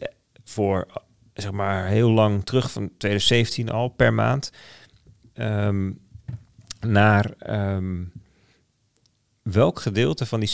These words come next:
C P I be-, is, ehm, gere-, te relateren aan componenten die te maken hebben met het reopenen van de economie, het heropenen van de economie.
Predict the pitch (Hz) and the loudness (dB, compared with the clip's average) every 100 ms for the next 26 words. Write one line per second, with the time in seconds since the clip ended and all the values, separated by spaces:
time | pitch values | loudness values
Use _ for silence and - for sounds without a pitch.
0 | 120 - 110 113 98 - 104 113 117 117 | -4 -4 0 2 0 -4 -8 -6 -2 -2
1 | - - _ _ _ _ _ 101 95 - | -2 -8 _ _ _ _ _ -8 -8 -8
2 | - 107 117 - 117 123 113 - - 151 | -4 -2 -2 -2 0 2 0 -2 -2 -2
3 | 147 104 98 - 110 110 101 117 - - | -2 -4 -6 -10 -6 -4 -4 -6 -8 -20
4 | - _ _ - _ - - - _ 139 | -20 _ _ -20 _ -20 -20 -20 _ -2
5 | 123 117 117 156 156 110 104 - 127 143 | 0 0 2 0 0 -2 -2 -2 0 0
6 | 135 110 101 98 98 113 120 120 160 143 | 0 0 0 -2 -2 -2 0 2 2 0
7 | 120 101 110 101 101 - 98 92 156 131 | -2 -2 -4 -4 -4 -4 -4 -4 -4 -4
8 | 113 113 127 123 113 101 92 95 104 92 | -4 0 0 0 -4 -6 -4 -6 -4 -4
9 | 107 185 | -4 -6